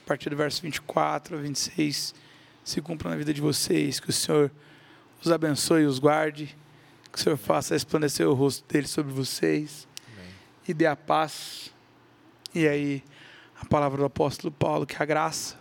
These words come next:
Speaker 1: a maravilhosa graça do nosso Senhor e Salvador Jesus Cristo, o amor de Deus, nosso eterno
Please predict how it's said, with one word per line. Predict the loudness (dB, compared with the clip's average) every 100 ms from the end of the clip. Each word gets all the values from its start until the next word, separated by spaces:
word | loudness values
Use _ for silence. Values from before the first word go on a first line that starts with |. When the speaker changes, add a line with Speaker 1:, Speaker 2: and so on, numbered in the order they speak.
| -20 -20 _ _ -20 -20 -6
Speaker 1:
a |
maravilhosa | 0 2 2 2 2
graça | 2 2 0 -6 -16 -20 -20 -20 -20 -4
do | 2
nosso | 4 4
Senhor | 0
e |
Salvador | 2 2 4 4
Jesus | 2 -2
Cristo, | -2 -2 0 -2
o |
amor | 0 0
de | 0 2
Deus, | 4 2 0 -6 -10 -18 -20 -20 -20 -20 -20 -12 0
nosso | 0 2
eterno | -2 -2 0 0 -2